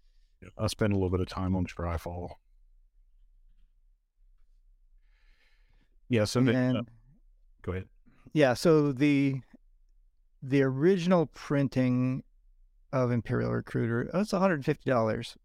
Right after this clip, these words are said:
Speaker 2: but, uh, yeah, the, a, a typical one is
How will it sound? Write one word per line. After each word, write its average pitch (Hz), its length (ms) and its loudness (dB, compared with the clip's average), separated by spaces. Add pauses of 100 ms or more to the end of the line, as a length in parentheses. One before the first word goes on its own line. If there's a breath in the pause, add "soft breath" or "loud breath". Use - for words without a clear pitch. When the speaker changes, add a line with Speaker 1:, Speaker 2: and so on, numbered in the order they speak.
(240)
Speaker 2:
but, 120 320 0 (180)
uh, 117 320 -4 (880)
yeah, 113 240 -4
the, 123 340 -2
a, 127 200 2 (340)
a 127 60 -2
typical 135 480 0
one 117 200 0
is 110 360 -6